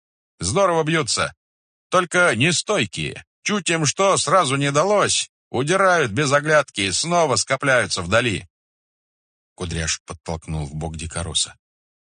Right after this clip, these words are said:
«Слышь, что-то таровья делают, нам бы не сплошать».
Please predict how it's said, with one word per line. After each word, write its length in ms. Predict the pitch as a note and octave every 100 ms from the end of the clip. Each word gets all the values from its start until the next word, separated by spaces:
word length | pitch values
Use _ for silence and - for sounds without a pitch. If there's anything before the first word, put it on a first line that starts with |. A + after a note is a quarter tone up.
| _ _
«Слышь, 440 | - G2 B2 - - _
что-то 380 | - F#2 F2+ F2+
таровья 400 | G2 G#2 G2 D#2
делают, 500 | F2+ E2+ C#2 - _ -
нам 240 | E2 G2
бы 80 | G2
не 80 | G#2
сплошать». 600 | - F#2+ - A2 F2+